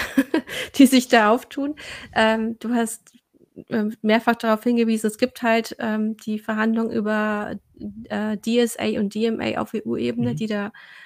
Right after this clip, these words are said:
Speaker 1: eingreifen könnten. Und wir konnten eigentlich schon klar machen, diese Idee vom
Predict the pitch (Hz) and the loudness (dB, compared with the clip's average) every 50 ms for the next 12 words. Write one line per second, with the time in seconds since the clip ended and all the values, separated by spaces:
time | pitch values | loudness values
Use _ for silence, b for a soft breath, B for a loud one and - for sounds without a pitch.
0 | B B B B B _ _ - 214 226 254 262 247 - 214 208 214 214 - - | B B B B B _ _ 0 2 2 2 2 0 0 -2 -2 -2 -4 -6 -8
1 | 202 - - - - 240 226 262 302 302 - - - 330 339 349 381 381 _ B | -8 -8 -8 -8 -4 -2 0 0 -2 -4 -6 -6 -2 0 2 2 2 0 _ B
2 | B B B B B B B B B _ _ _ _ - 233 240 247 247 254 262 | B B B B B B B B B _ _ _ _ -2 0 2 2 2 2 0
3 | 254 254 - _ _ _ _ - - 226 233 240 240 240 240 233 233 - - - | -2 -4 -10 _ _ _ _ -14 -8 -4 -2 0 0 0 0 0 -2 -4 -6 -10
4 | - - 233 240 240 240 240 - - 220 226 226 226 226 220 - - - - - | -6 -2 -2 0 0 -2 -2 -2 0 0 0 0 0 -2 -4 -8 -12 -12 -8 -4
5 | 226 220 220 220 220 226 - - - 226 220 220 214 208 208 220 226 214 220 214 | -4 -2 -2 -2 -4 -6 -8 -8 -6 -4 -4 -2 -2 -2 -2 -2 -4 -4 -4 -4
6 | 214 220 226 220 - 214 202 214 - 220 202 202 - 220 233 247 - 226 220 214 | -2 -4 -6 -6 -6 -6 -4 -4 -4 -4 -4 -4 -2 -2 -2 -2 -2 -2 -2 -2
7 | 214 214 214 | -2 -4 -6